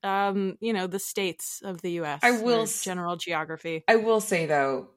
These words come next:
Speaker 2: the point, I think, at least for me, of this podcast is that I didn't necessarily learn about these women either,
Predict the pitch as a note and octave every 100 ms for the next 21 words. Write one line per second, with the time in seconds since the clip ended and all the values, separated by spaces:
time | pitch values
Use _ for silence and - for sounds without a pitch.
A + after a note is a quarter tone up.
0 | _ _ _ - F#3 G3 G3 - C#4+ C#4
1 | C4 - _ - F3 G3 F#3 D3 - D3
2 | C3+ - C#3+ D3 C#3 C3+ C3+ - C3 B2+
3 | C3+ C3 - C#3 C#3 B2+ A2 - _ _
4 | _ _ D#3+ A3 G3 D#3 D3 C#3+ - C#3+
5 | C#3 C3 C3+ C3+ C3 C3 - - C#3+ C#3
6 | D3 D3 E3 G#3 F3+ E3